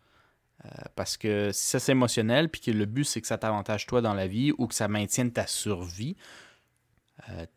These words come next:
tu vas pas mentir. Euh, tu, tu vas mentir, excuse, pour, pour maintenir ton, ton état. Euh, mais ouais, fait que ça, ça m'amène à,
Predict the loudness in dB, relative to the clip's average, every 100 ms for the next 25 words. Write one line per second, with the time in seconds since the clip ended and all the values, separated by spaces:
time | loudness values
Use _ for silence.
0 | _ -2 0 4 4 4 0 -2 -4 -8
1 | -10 -10 -12 -20 _ _ _ 2 2 2
2 | -4 -6 0 2 2 -2 -10 -14 -16 -18
3 | -18 -18 -10 -10 -10 -12 -6 -6 -6 -8
4 | -8 -10 -10 -12 -12 -12 -18 -20 _ _
5 | -20 -18 -18 -20 -20 -20 -8 0 2 4
6 | 4 2 2 0 -2 -4 -6 -12 _ _
7 | _ _ _ _ _ 2 4 4 0 -2
8 | -2 0 0 2 2 2 2 0 -2 -4
9 | -6